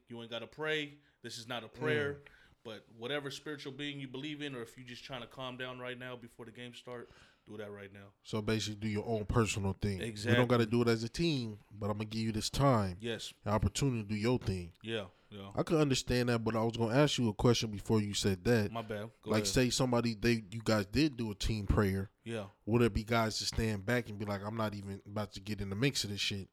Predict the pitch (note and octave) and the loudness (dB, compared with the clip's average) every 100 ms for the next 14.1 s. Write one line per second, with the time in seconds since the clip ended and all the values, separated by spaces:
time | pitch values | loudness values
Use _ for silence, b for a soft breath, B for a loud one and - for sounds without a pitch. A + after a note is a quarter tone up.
0 | - B2 C3 B2+ B2+ A2 G#2 A2+ A2 A2+ | -6 -2 0 0 0 -2 -2 -2 0 2
1 | A#2+ A2 A2+ A#2 - C#3 B2 A2+ - G#2+ | 0 0 -4 -2 -2 0 2 2 -2 -4
2 | - A2 G#2+ G#2 A#2+ A#2+ - B2+ A#2 A2+ | 0 0 0 -4 -4 -4 -4 -4 -4 -8
3 | A2 G#2 G2+ - A2+ A2+ A2 A2 G#2 b | -10 -10 -8 -4 -2 0 0 0 -2 b
4 | b b b b G#2 G#2+ A#2 A2 G#2 B2 | b b b b -4 4 6 4 2 2
5 | A#2+ E2+ b b b b b - A#2+ B2 | 0 -2 b b b b b -4 0 2
6 | A#2+ A#2+ A#2 - - A2 C#3 C3+ A2 A#2 | 2 0 -4 -10 -12 0 2 2 0 -6
7 | C#3 B2+ A#2+ A2 - _ F2 A#2 A2+ - | -2 0 0 -4 -10 _ -6 -4 -4 -4
8 | D3+ D3+ C3 - _ _ _ _ - A#2+ | 0 0 0 -6 _ _ _ _ -12 -8
9 | A#2+ B2 G#2 - A#2 A2+ A2 G#2+ - b | -2 -4 -4 -10 -8 -2 -2 -2 -8 b
10 | b b b b _ _ _ _ _ _ | b b b b _ _ _ _ _ _
11 | _ _ _ B2+ E3 D3 C#3+ C#3 B2+ - | _ _ _ -6 -2 2 4 4 2 -8
12 | G#2+ - C#3 C3 A2 A2+ A2 - _ - | -16 -6 -2 -2 -2 -4 -4 -14 _ -14
13 | B2 A#2 A2+ G#2+ C3 B2 - - _ - | -10 -8 -8 -4 -2 -2 -4 -20 _ -12
14 | G#2 | -12